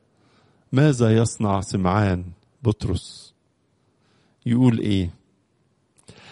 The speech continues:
تعال أقف وياك عند إيه اللي ناخده في القصة ديت أو في المعجزة دي أو في الموقف ده. واحد، اختبار الإيمان،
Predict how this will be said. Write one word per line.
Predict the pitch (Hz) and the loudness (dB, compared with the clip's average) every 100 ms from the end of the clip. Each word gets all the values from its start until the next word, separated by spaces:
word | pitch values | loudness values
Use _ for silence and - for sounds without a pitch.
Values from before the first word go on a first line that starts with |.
| - - | -10 -2
تعال | 143 233 | 2 4
أقف | 269 233 180 | 4 4 2
وياك | 147 151 151 196 202 - - _ _ - | 4 4 4 4 2 0 -8 _ _ -4
عند | 127 185 185 160 - - - _ _ _ _ - | 0 0 -2 -4 -12 -20 -20 _ _ _ _ 2
إيه | 254 254 | 6 6
اللي | 170 143 | 6 4
ناخده | 151 190 - 170 | 4 2 2 4
في | 139 127 135 127 - | 4 4 2 2 2
القصة | 113 104 - 190 - 131 | -4 -2 0 0 0 0
ديت | 117 127 147 | 2 4 2
أو | - 120 | 2 0
في | 113 | 2
المعجزة | 117 110 110 139 160 143 | 2 2 2 0 2 2
دي | 127 151 | 2 2
أو | 117 | 2
في | 120 | 0
الموقف | 123 117 143 156 - 101 - | 0 0 2 0 0 -6 -4
ده. | 87 82 _ _ _ _ _ _ _ - _ - - - _ _ _ _ _ _ _ | -6 -6 _ _ _ _ _ _ _ -20 _ -20 -20 -20 _ _ _ _ _ _ _
واحد، | - 165 262 254 - 226 196 _ - - - - - - _ 135 | 2 4 6 4 4 2 2 _ -16 -16 -18 -20 -20 -20 _ -2
اختبار | - - 139 180 160 | 0 0 4 4 4
الإيمان، | 127 127 117 113 95 | 2 2 4 2 0